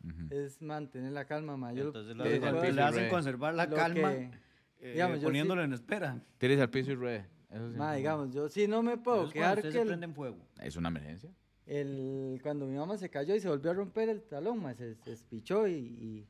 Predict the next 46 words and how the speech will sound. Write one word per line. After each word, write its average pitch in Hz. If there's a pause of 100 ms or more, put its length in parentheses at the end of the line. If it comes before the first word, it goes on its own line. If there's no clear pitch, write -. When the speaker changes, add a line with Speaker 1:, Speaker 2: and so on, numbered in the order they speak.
(280)
Speaker 2:
ma, 143
se 131
le 113
abrió 113
la 175
herida, 226
estaba 143
botando 160
sangre 185
y 156
todo, 196
ma. 120 (100)
Speaker 1:
Mm. 110
Speaker 2:
Y 123
yo, 120
ma, 117
¿qué 120
voy 131
a 135
hacer 139
aquí? 139
Y 151
estaba 147
solo, 240 (420)
bueno, 202
con 139
mi 123
tata, 180
roleado. 170 (800)
Y 113
yo, 107
ma, 107
entonces 104 (140)
sí 139
tuve 156
que 156
llamar 160
al 123
novecientos 139
once, 220
ma, 160
de 117
Cruz 127
Roja 196
y 151
todo. 233